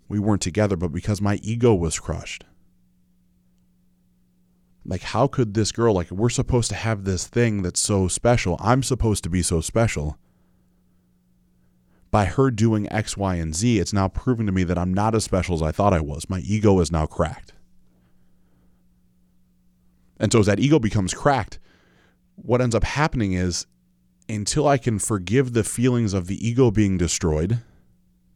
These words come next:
I'm doomed to stay in the same feedback loop of heartache. So that's why society will say, "Just give it time. Time will heal it." Well, sure, but only if you do the work on the feelings of letting it go.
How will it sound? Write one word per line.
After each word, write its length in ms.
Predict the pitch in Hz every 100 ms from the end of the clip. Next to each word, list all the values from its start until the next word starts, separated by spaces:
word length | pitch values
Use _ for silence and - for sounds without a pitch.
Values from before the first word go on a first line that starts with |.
| _ _ _ _ -
I'm 220 | 110 101
doomed 380 | 87 127 143 139
to 100 | 123
stay 280 | - 123 127
in 100 | 117
the 80 | 104
same 380 | - 110 101 98
feedback 640 | - 127 135 110 104 -
loop 180 | 98 87
of 100 | 92
heartache. 520 | - 143 82 - - _ _ _ _ _ _ _ _ _ _ _ _ _ _ _ _ _
So 140 | -
that's 260 | - 82 -
why 200 | 82 92
society 500 | - 107 90 82 87
will 120 | 98
say, 180 | 90 85
"Just 200 | 90 -
give 160 | 95 92
it 100 | -
time. 420 | 143 123 - 78 - _ _ _ _ _ _ _ _ _ _ _ _ _ _ -
Time 260 | - 90 90
will 120 | 90
heal 260 | 90 147 -
it." 160 | - - - _ _ _ _ _ _ _ -
Well, 80 | 117
sure, 200 | - 147
but 160 | 95 - _ _ _ _ _ - -
only 220 | 147 151
if 100 | -
you 60 | 117
do 120 | 117
the 100 | 107
work 240 | 113 113
on 100 | 110
the 80 | 95
feelings 420 | - 131 127 98
of 140 | 95 92
letting 340 | 98 95 90
it 140 | 82
go. 440 | 87 139 90 87